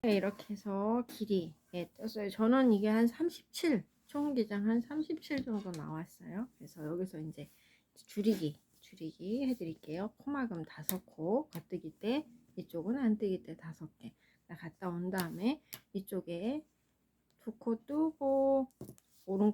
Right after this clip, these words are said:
왼코 줄이기로 그거는 하면서 일단 여기 코마감 하나, 둘 뜨면서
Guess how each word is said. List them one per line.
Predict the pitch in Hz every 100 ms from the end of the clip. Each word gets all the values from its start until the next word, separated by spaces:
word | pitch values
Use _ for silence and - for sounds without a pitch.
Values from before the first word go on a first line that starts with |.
| -
왼코 | 208 240 269 233
줄이기로 | 175 165 151 139 151 196 285 _ _ _ _ _
그거는 | - 165 143 220
하면서 | 294 277 180 - _
일단 | 180 180 160
여기 | 151 - -
코마감 | - 285 220 _ _ _ _ -
하나, | 196 190 214 311 _ _ _ _ _ _ _ _ _
둘 | _ 147 101 202 277 -
뜨면서 | - 233 226 190 170 139 143 220